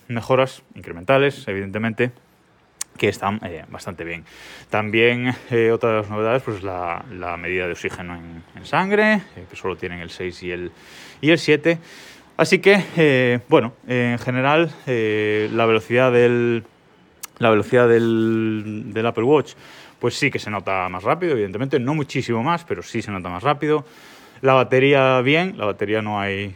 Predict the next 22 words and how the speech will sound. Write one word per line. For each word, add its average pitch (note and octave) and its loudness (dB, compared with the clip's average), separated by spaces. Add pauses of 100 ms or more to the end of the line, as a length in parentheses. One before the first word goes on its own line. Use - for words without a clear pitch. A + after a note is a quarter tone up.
no G2+ -6
hay G2 -6
queja, C#3+ 0
un B2 -4
poco G2+ -4
en F#2 -4
la, F2+ -4 (800)
en A#2 -2
la A2+ 2
media, C3 6
y C3 6
sobre A2+ -2
todo A2+ 2
este - -4
cargador, A2 2 (160)
eh, G2 -4
que F#2+ -4
trae A2 -2
este - -8
cargador, G2 0 (100)
eh, F2+ -6 (160)
rápido, A#2+ 0